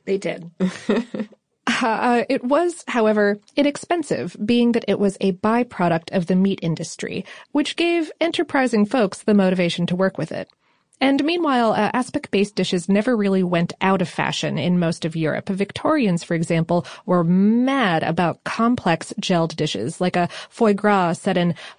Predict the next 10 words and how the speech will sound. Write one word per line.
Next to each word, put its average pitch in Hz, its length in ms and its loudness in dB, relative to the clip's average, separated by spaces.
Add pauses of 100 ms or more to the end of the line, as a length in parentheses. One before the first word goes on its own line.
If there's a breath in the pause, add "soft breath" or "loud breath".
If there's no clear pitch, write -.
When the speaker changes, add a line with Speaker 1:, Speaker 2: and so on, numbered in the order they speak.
Speaker 1:
bombshell 202 580 4
gelatin 185 440 2
molds 156 400 0
decorated 180 580 0
with - 200 -6
ringlets 196 360 2
stamped 185 320 -2
out 180 120 0
of 170 120 -4
egg, 170 360 0